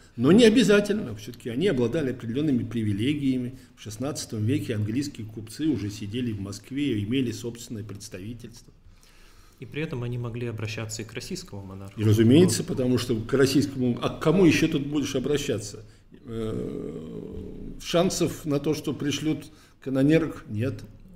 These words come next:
Speaker 1: В те времена, в шестнадцатом
Speaker 2: Ну,
Speaker 1: веке.
Speaker 2: почему? Иван Грозный же переписывался
Speaker 1: Ну,
Speaker 2: с
Speaker 1: переписывался, ладно, это немножко преувеличиваем мы, э, э, важность этой переписки, но переписка была. Это совершенно точно.
Speaker 2: Ну,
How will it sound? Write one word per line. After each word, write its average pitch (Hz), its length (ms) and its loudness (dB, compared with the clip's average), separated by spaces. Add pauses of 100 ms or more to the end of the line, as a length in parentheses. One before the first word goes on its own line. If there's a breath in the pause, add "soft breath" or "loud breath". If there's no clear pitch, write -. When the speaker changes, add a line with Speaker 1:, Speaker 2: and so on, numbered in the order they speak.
(120)
Speaker 1:
В 117 460 -14
те 117 140 2
времена, 117 360 0
в - 80 -10
шестнадцатом 110 560 -6
Speaker 2:
Ну, 170 120 -2
Speaker 1:
веке. 180 120 0
Speaker 2:
почему? 110 260 -2
Иван 107 200 0
Грозный 104 320 -2
же - 80 -8
переписывался 107 760 -6
Speaker 1:
Ну, 143 120 10
Speaker 2:
с - 80 10
Speaker 1:
переписывался, 139 800 10
ладно, 135 280 8
это 123 220 8
немножко 139 400 8
преувеличиваем 147 840 10
мы, 135 80 10
э, 123 760 6 (120)
э, 135 260 4
важность 143 440 6
этой 139 180 0
переписки, 139 560 2
но 123 140 2
переписка 127 640 -2
была. 107 600 4 (440 soft breath)
Это 160 260 -6
совершенно 127 600 -4
точно. - 480 -12
Speaker 2:
Ну, 127 120 -12